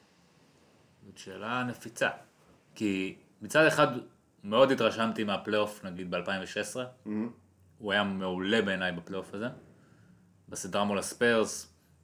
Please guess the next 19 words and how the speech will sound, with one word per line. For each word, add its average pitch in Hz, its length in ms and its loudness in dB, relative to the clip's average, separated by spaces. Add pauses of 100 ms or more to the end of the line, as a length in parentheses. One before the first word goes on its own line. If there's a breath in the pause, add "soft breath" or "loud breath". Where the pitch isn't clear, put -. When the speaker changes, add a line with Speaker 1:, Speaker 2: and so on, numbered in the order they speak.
(380)
Speaker 1:
מול 107 200 0 (100)
Speaker 2:
לא, 123 100 8
גם - 0 -
מול - 160 4
Speaker 1:
פופוביץ'. 240 240 10
Speaker 2:
הווריירס, 190 560 10
הרבה, 127 320 6
הרבה, 123 260 4
Speaker 1:
גם 113 120 6
מול 131 100 8
Speaker 2:
הרבה 123 240 12
Speaker 1:
הווריירס. 123 260 10
Speaker 2:
מאמנים 165 220 4
אין 156 180 6
תשובות 147 540 2
לקליי 120 320 0
תומפסון. 117 560 -4
אתה 104 80 -8
יודע, 110 180 4